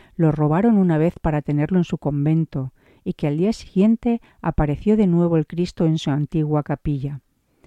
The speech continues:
De nuevo se lo llevaron a viva fuerza y de nuevo la imagen volvió a su lugar. Sea de esto lo que quiera, muchos milagros se le atribuyen y mucha devoción inspira. Los frailes que le cuidan afirman que suda todos los viernes.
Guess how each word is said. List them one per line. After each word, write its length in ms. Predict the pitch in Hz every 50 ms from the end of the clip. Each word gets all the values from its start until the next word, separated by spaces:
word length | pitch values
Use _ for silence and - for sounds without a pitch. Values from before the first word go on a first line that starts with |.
| _ _ _
De 120 | - 147 139
nuevo 280 | 143 143 151 156 185
se 140 | 185 - 190
lo 80 | 165 151
llevaron 480 | 139 143 131 147 147 156 160 156 147
a 80 | 139 139
viva 220 | 143 143 147 143
fuerza 500 | - - 220 226 240 - - 151 127 - - - - _ _ _ -
y 80 | 226
de 120 | 226 247 254
nuevo 360 | 269 285 294 294 269 247 220
la 100 | 202 190
imagen 480 | 185 175 180 175 170 - - 160 165
volvió 320 | 156 156 151 147 147 147 139
a 40 | 135
su 120 | - 151
lugar. 420 | 143 151 147 147 147 135 - _ _ _ _ _ _ _ _ _ _ _ _ _ _ _ _ _ _ _ _ _
Sea 320 | - - - - 220 233 240
de 160 | - 180 170
esto 260 | 175 - - - 175
lo 100 | 160 156
que 140 | - 165 147
quiera, 400 | - - 175 170 175 180 180 - - _ _ _
muchos 440 | 180 180 226 254 - - 202 - -
milagros 440 | 165 156 156 156 156 160 160 160 -
se 100 | 175 151
le 100 | 151 147
atribuyen 680 | 147 - 151 151 143 143 156 156 151 160 160 160 160 -
y 120 | - 165 156
mucha 340 | 156 156 160 - - 170 147
devoción 460 | 147 139 143 151 - - 165 156 151
inspira. 580 | 151 151 - - _ - 156 143 156 147 143 - _ _ _ _ _ _ _ _ _ _ _ _ _ _
Los 240 | - 175 156 147 -
frailes 440 | - 180 165 170 175 170 175 - -
que 120 | - 165
le 100 | 160 160
cuidan 420 | - 185 175 180 190 190 185 185 - - _ _ -
afirman 500 | 156 - - 220 226 233 220 196 180 -
que 120 | - 147
suda 320 | - - 165 160 151 151
todos 320 | - - 151 147 147 147 143
los 220 | 139 143 143 139
viernes. 600 | 139 147 143 143 143 147 147 147 139 - - _